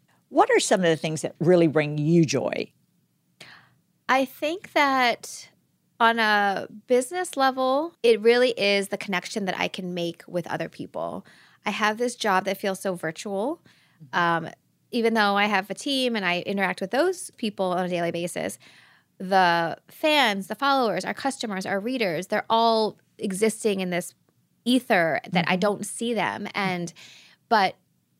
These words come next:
Speaker 2: to post an Instagram post or to get comments on our blog or, um, various ways that we can interact, and you know that something that you did has affected somebody in
Speaker 1: Mm-hmm.
Speaker 2: some way. Like,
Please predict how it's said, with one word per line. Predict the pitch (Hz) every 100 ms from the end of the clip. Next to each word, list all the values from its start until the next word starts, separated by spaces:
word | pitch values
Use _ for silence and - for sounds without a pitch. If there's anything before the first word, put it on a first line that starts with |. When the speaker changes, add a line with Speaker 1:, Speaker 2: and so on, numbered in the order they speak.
| _ _
Speaker 2:
to | -
post | 233 254 254
an | -
Instagram | 247 - 233 214 202 190
post | 190 170 165 - - -
or | 185 180 175 170 170 170 - _ -
to |
get | 214 220
comments | - 254 240 220 214
on |
our | 208 202
blog | 214 202 196 180 175 -
or, | - 190 180 175 170 170 170 - _ _ _ -
um, | 180 170 165 160 160 - -
various | 190 220 220 220 220
ways | 196 190
that | 185
we | 180
can | 175 190
interact, | 185 180 - 247 262 226 220 -
and | 208 202
you | 196 190
know | 196 202 226 233
that | 226
something | - 202 190
that | 185
you | 165 175
did | 170 202 202 196 185 185 _ _ _ _ _
has | 202
affected | 196 185 185 190
somebody | - 185 180 180
in |
Speaker 1:
Mm-hmm. | 175
Speaker 2:
some | 180 175
way. | 151 76 190
Like, | 180